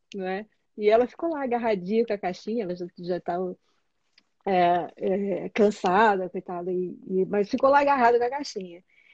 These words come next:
E aí apareceu um cara, tal, e uma, uma esposa dentro do carro, ou a mãe dele dentro do carro, e, e ofereceu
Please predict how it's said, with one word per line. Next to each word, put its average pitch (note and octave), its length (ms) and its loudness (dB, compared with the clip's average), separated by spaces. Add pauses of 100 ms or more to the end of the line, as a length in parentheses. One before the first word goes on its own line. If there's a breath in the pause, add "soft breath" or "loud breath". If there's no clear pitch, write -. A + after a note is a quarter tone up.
(160 soft breath)
E A#3 120 6
aí B3 260 4
apareceu G#3 500 -2
um B3+ 80 -6
cara, G#3+ 560 -4
tal, G3+ 420 -4
e F#3+ 340 -10 (180)
uma, F3+ 200 -6
uma F3+ 240 -6
esposa F3+ 400 -6
dentro F3+ 180 -2
do A3+ 100 0
carro, G#3 520 4
ou F3 260 -4
a E3 100 -2
mãe F3 240 -6
dele F3 260 -8
dentro F3+ 200 -12
do - 20 -18
carro, F#3+ 340 -6
e, G#3+ 220 -4
e G#3+ 100 -4
ofereceu A3+ 640 -4